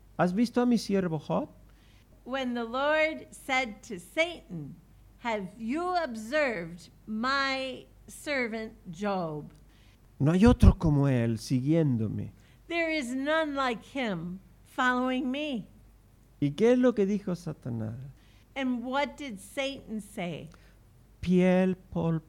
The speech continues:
Speaker 1: piel. El hombre dará todo lo que tiene si a cambio salva su vida."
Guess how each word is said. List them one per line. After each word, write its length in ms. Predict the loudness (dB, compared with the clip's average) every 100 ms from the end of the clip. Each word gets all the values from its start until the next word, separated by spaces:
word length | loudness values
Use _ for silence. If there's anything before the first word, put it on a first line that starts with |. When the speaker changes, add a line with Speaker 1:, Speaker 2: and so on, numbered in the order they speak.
| -20 -6
Speaker 1:
piel. 520 | -2 0 -2 -4 -10 -16 -20 _ -20 -4
El 200 | 0 2
hombre 400 | 2 2 0 0
dará 280 | 2 0 -2
todo 600 | -6 -10 2 4 6 4
lo 180 | 0 0
que 120 | -6
tiene 600 | -4 -2 0 0 0 -2 -8 -20
si 200 | -6 -2
a 100 | 0
cambio 880 | -2 -6 -4 0 0 0 -2 -2 -6 -12 -20
salva 680 | -20 -4 -2 -2 -4 -4 -6 -12
su 480 | -20 -20 -8 -2 0
vida." 440 | 0 -2 -6 -10